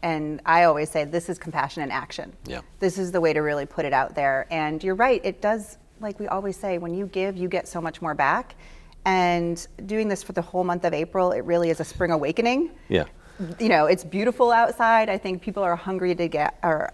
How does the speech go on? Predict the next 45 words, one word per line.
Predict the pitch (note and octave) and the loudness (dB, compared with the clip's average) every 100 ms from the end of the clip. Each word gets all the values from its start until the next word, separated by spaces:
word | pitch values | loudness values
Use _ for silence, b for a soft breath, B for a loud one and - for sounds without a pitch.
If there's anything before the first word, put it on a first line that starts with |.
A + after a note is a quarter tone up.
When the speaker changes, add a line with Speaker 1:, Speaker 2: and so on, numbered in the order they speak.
| - | -4
Speaker 1:
you | F#3+ | -2
know, | D3+ | 0
to | E3+ | 0
get | E3+ F#3 | 2 2
outdoors | F#3+ - E3 E3 | 2 0 2 2
and | D#3+ D#3 | 0 -4
to | |
be | D#3+ D3+ | -4 -4
a | |
part | D3+ E3+ D#3 | 0 2 2
of | D3 C#3 | 0 -2
reconnecting | E3 D3 D#3+ D3 D#3+ C#3 | -6 -6 -4 -4 -4 -8
with | C3+ | -8
folks. | - C#3 C3+ C#3+ | -4 -6 -6 -10
And, | C#3+ | -10
and | E3 E3 | -6 -6
we | |
can | E3+ E3+ | -4 -6
do | D#3 | -4
that | D3+ C#3 - | -2 -2 -4
for | D3+ C3+ - | -6 -6 -6
individuals | D3 C#3+ C#3 D#3 | -8 -8 -8 -8
in | C#3+ | -6
a | |
really | C3+ B2 | -6 -6
safe | - D#3 - | -6 -10 -4
way. | - G2+ B B B B B | -4 -4 B B B B B
Speaker 2:
You | A2+ | 0
know, | G2+ | 2
we | G2 | 2
said | A2+ G#2 | 2 2
at | G#2 - | 0 -4
the, | F#2+ F2 - _ - | -6 -6 -12 _ -10
our | F2+ | 0
biggest | A2 F#2 | 0 2
record | F2+ E2 E2 | -2 -2 -6
was | D#2 D2+ - | -6 -8 -8
in | D2+ C#2+ D2+ - _ | -10 -10 -12 -18 _
nineteen, | F#2 E2+ - D#2+ C#2+ F2 G3 | -6 -6 -6 -8 -8 -14 -12
'cause | F3+ F2 | -8 -8
Speaker 1:
Mm-hmm. | |
Speaker 2:
we, | D3 - - | -10 -14 -12
pandemic, | - D#3 C#2 C#2 - - - _ - | -10 -8 -8 -10 -14 -20 -20 _ -18
stopped | - C#2+ - | -4 -4 -4
twenty. | - C#2+ D2 | -8 -8 -8